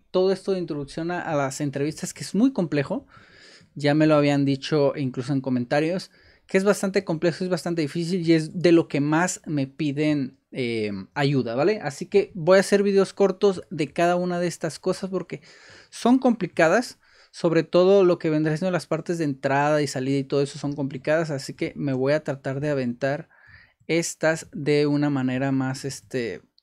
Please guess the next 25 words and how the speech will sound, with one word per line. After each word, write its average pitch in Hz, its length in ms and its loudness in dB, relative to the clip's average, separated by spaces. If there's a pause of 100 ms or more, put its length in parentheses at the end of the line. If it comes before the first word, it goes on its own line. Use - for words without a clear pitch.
(180)
fácil, - 580 -10
por 123 160 -10
así 123 180 -8
decirlo. 151 420 -6
Así 143 200 -10
que - 280 -10 (540)
de 165 220 6
momento 170 300 4
vamos 185 200 2
a - 20 0
dejarla 170 400 -2
por - 120 -2
aquí. 254 400 -4
En 151 180 0
la 139 100 -2
siguiente 175 520 -4 (300)
vendremos 147 480 0
a 143 40 -4
hacer 139 180 -4
esta. 160 360 -4
Pueden, 147 460 -2
eh, - 140 -12
pueden 165 280 0
checarla 220 500 -4
p-, 175 80 -12